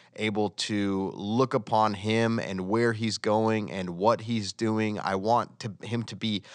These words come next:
a part of every single moment of my day and my life. I want his presence to saturate everything that I do. The problem is, I am not pure in heart.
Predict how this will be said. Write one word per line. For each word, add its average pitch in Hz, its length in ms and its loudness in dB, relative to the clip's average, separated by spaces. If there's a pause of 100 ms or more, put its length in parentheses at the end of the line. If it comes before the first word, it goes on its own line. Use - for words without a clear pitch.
(140)
a 107 80 0
part 131 400 6
of 101 260 -4
every 131 360 2
single 120 540 2
moment 104 600 4
of 95 160 -6
my 98 200 2
day 104 480 4
and 95 140 -4
my 90 140 0
life. 101 400 4
I 98 60 0
want 113 180 2
his 107 140 -2
presence 123 560 0
to 101 140 -4
saturate 110 680 2
everything 104 440 -4
that 90 100 -4
I 90 100 -8
do. 101 460 -6 (480)
The - 80 -12
problem 123 420 0
is, 71 460 -8 (760)
I 101 200 0
am 85 160 -6
not 87 260 -2
pure 92 240 -10
in 85 80 -12
heart. 85 340 -6